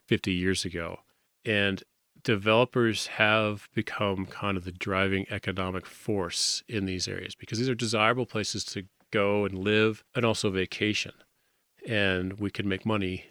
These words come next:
off of not just condos, but, you know, other larger houses. And that has had its own environmental consequences. In fact, I really make the argument that the larger environmental impacts are not the ski runs and not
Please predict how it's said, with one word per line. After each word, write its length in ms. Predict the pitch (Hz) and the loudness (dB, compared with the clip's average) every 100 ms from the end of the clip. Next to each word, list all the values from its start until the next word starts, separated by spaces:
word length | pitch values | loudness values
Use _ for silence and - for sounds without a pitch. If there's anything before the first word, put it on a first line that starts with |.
| - | -10
off 280 | 101 92 - | -8 -6 -6
of 300 | 90 87 - | -8 -8 -10
not 220 | 143 139 123 | -4 -2 -2
just 200 | 101 - | -4 -6
condos, 540 | - 92 87 87 90 - | -4 -4 -4 -8 -10 -12
but, 220 | - - | -18 -16
you 80 | 92 | -14
know, 100 | 92 | -8
other 220 | 98 95 | -4 -4
larger 380 | 90 87 90 85 | -2 -4 -4 -6
houses. 720 | - 87 87 98 90 - - - _ - _ _ | -8 -8 -8 -8 -4 -2 -4 -8 _ -20 _ _
And 180 | - 104 | -4 0
that 120 | 101 | 0
has 220 | 92 104 - - | 0 -4 -6 -6
had 220 | 95 101 | -2 0
its 140 | 101 - | 0 -2
own 320 | 110 120 120 | 0 4 4
environmental 840 | 101 90 90 90 90 - - 95 - _ _ | 2 0 -2 -4 -6 -8 -12 -14 -20 _ _
consequences. 800 | - 92 - - - - - - - _ _ | -4 -2 -4 -8 -10 -10 -8 -8 -8 _ _
In 80 | 107 | -8
fact, 380 | - 156 120 117 | 0 2 2 2
I 20 | |
really 480 | 117 139 120 110 95 | 4 6 6 6 2
make 180 | 123 120 | 2 2
the 120 | - | 4
argument 500 | 113 151 135 113 104 | 4 4 4 4 2
that 160 | 107 101 | 2 0
the 220 | - 107 | 0 0
larger 420 | 104 107 123 147 | 2 4 6 6
environmental 540 | 127 107 110 110 104 101 | 6 6 4 4 0 0
impacts 420 | 123 104 95 - | 0 -2 -4 -2
are 60 | 101 | 0
not 320 | 98 104 - | 2 2 2
the 60 | |
ski 580 | 117 - - 117 113 107 - - | 2 2 4 6 6 4 0 -12
runs 720 | - 107 104 98 98 95 - - | 0 4 6 4 2 0 -2 -4
and 200 | - 101 | -6 -4
not 400 | 95 101 101 - | 0 2 0 -2